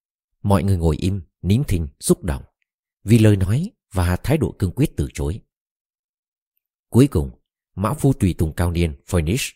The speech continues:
đứng lên phát biểu. Nước mắt giàn giụa, lo lắng hết sức cho đoàn thuyền. Achilles lừng danh. Nếu trở về, quả thực là điều con suy nghĩ. Nếu con nhất định từ chối, ngăn chặn ngọn lửa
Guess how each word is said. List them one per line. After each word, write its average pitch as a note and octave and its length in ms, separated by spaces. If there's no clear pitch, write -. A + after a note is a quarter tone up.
đứng A2+ 180
lên A2 120
phát - 200
biểu. C2+ 220
Nước C3 200
mắt E3 180
giàn D2+ 180
giụa, D2 240
lo F#2 200
lắng E2+ 160
hết B2 120
sức - 280
cho C#3+ 100
đoàn C#2+ 220
thuyền. C#2+ 220
Achilles F2 640
lừng F#2+ 280
danh. F2 260
Nếu G2 340
trở D#2 160
về, D2 320
quả F#2+ 160
thực - 200
là G#2 60
điều F#2+ 180
con F#2+ 140
suy E2+ 180
nghĩ. D#2 320
Nếu F2+ 240
con A2 220
nhất C3 140
định F#2 180
từ G2 160
chối, B2+ 320
ngăn D#3 200
chặn F2+ 220
ngọn F#2 180
lửa C#2+ 260